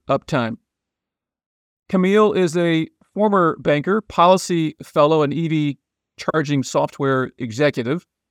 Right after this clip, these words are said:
She's also the daughter of Belizean immigrants born and raised in South Central Los Angeles,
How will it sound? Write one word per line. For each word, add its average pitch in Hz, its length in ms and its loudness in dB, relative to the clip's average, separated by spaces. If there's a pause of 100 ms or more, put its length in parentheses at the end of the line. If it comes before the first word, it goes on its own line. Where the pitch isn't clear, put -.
(540)
She's 135 140 -6
also 147 280 2
the 131 80 -6
daughter 170 580 2
of 135 160 0
Belizean 156 540 -2 (340)
immigrants 185 520 0
born 208 320 2
and 175 100 -2
raised 151 280 0
in 127 60 -10
South 135 240 0
Central 131 460 -4 (160)
Los 127 180 -8
Angeles, 151 540 0